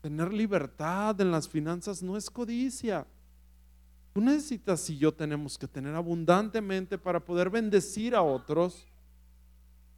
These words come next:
Pero necesitamos quitar esto. Ahora, ot-, otra parte que quería tocar hoy es cuando Dios contesta oraciones. Por ejemplo, ¿alguien ha orado por un nuevo empleo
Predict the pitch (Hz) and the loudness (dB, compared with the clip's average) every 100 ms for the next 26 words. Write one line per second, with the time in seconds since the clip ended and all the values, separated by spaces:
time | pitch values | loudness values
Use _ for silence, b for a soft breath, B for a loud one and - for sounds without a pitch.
0 | - - - - - - - - - - | -20 -20 -20 -20 -20 -20 -20 -20 -20 -20
1 | - - - - - - 170 170 160 - | -20 -20 -20 -20 -14 -4 -2 -2 -4 -6
2 | 151 165 - 160 - 143 139 151 147 - | -6 -6 -8 -8 0 2 2 0 -2 -8
3 | - 98 - - - - - - 131 143 | -10 -10 -12 -20 -20 -20 -20 2 6 8
4 | 95 - - - - - - - - - | 6 0 -20 -20 -20 -20 -20 -20 -20 -20
5 | - - - 170 175 185 175 208 - 196 | -20 -20 4 4 6 2 0 0 2 2
6 | 202 185 170 151 160 165 143 160 160 160 | 2 0 4 6 4 -2 -2 4 6 6
7 | 165 139 139 147 143 - - - - - | 6 4 4 4 4 -8 -18 -20 -20 -20
8 | - 175 165 160 175 180 - 214 196 190 | 0 2 4 4 4 4 0 -4 -2 0
9 | 196 180 - 135 127 123 117 - 139 120 | 0 0 0 2 4 2 -2 2 4 4
10 | 107 98 - - - 147 147 175 170 151 | -2 -10 -16 -20 -4 2 2 2 -2 0
11 | 170 208 208 196 180 196 190 160 147 160 | 2 2 4 4 4 2 2 0 0 -2
12 | 160 165 151 156 160 156 151 160 247 | -6 -4 2 2 2 -2 2 2 0